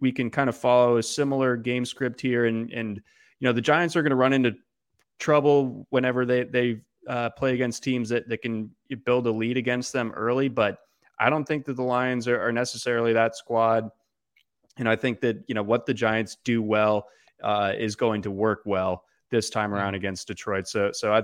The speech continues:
Speaker 1: I could definitely see that one being, you know, closer to four, four and a half before I'd have to start thinking about the Lions.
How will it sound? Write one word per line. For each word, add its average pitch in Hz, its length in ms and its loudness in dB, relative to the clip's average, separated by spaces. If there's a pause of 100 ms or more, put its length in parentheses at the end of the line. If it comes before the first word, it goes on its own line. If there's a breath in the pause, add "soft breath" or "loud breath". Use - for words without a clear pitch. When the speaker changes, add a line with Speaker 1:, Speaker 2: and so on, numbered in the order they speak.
(140)
Speaker 1:
I 127 80 2
could 117 160 -4
definitely 113 260 0
see - 140 -8
that 104 180 0
one 104 140 -4
being, 101 420 -6
you 104 80 -8
know, 95 100 -6
closer 101 340 -6
to 98 260 0 (340)
four, 113 300 6
four 110 240 0
and 101 80 -2
a 92 40 -4
half 101 300 -2
before 104 320 -2
I'd 98 80 0
have 101 160 0
to 104 80 -4
start 104 240 -2
thinking 104 180 -6
about 101 140 0
the 107 80 -4
Lions. 104 540 -2